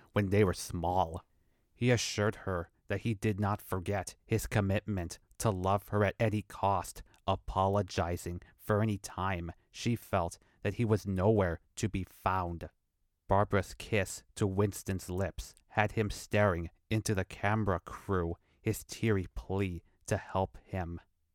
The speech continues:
A calmed down Beau and recomposed Flor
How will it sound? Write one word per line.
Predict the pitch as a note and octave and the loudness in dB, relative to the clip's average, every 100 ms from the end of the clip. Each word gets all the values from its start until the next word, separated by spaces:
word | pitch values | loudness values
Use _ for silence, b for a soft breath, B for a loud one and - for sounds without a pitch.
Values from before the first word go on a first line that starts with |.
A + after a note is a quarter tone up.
| _ | _
A | G#2 F#2+ - | -2 -2 -6
calmed | - G2 F#2+ F2 E2 - _ - | -2 0 0 -2 -8 -12 _ -2
down | G2+ F#2 G2 F2 | 0 2 0 -2
Beau | - F#2 F#2 E2+ - _ | 0 2 2 0 -6 _
and | A#2 A2 | -2 0
recomposed | G2 G#2+ - G2+ F2 - G2+ G2 - - _ | 0 0 0 -2 -2 2 2 2 -2 -12 _
Flor | - F#2 F2+ A2 D#2+ | -8 -2 2 2 0